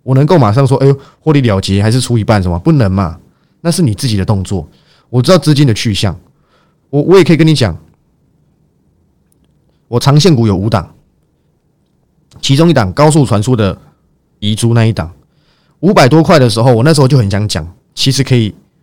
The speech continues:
撤离了。我必须承认嘛，因为我朋友全部都不在车上啦，但是我没有办法跟你们及时讲，我也不会去带，带进出我任何的朋友，他们会来问，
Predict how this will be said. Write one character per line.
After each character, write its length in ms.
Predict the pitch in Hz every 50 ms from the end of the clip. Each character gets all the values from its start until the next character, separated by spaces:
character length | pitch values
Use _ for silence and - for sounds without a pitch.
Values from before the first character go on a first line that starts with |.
| _ _ _ _ _ _ _ _ _ _ _
撤 200 | - - - 123
离 160 | 104 92 87 85
了。 100 | 85 80 - - _ _ _ _ _ _ _ _
我 100 | 110 113
必 100 | 110 175
须 100 | 156 165
承 180 | 147 - 104 110
认 180 | 131 135 104
嘛， 160 | 92 80 - - _ _ _ _ _ _ _ _ _ _ _ _
因 100 | - 208
为 60 | 226
我 60 | 165 117
朋 160 | - - 139
友 120 | 151 123
全 140 | 104 - 123
部 80 | 131 139
都 60 | 139
不 80 | 110
在 100 | 101 110
车 180 | 104 - 104 95
上 160 | 92 113 92 85
啦， 140 | 80 82 - - _ _ _ _
但 140 | _ 185 202
是 40 | 214
我 120 | 220 180
没 100 | 147 151
有 60 | 175 156
办 100 | 175 151
法 80 | 123
跟 100 | - 156
你 60 | 151
们 100 | 123 117
及 140 | 110 - 104
时 160 | 98 - 113
讲， 180 | 101 - 98 78 - - _ _ _ _
我 140 | - 185 202
也 60 | 180
不 120 | - 123
会 60 | 135 131
去 80 | -
带， 180 | - 151 131 107 98
带 160 | - - 131
进 120 | 110 117 117
出 160 | - 113 104
我 80 | 92
任 120 | 92 110 101
何 80 | 92
的 80 | 85 90
朋 160 | - 90 78 82
友， 160 | 85 78 80 - _ _ _ _ _ _ _ _ _ _
他 120 | _ 151
们 100 | 151 135
会 100 | 123 135
来 80 | 110 95
问， 220 | 95 107 107 85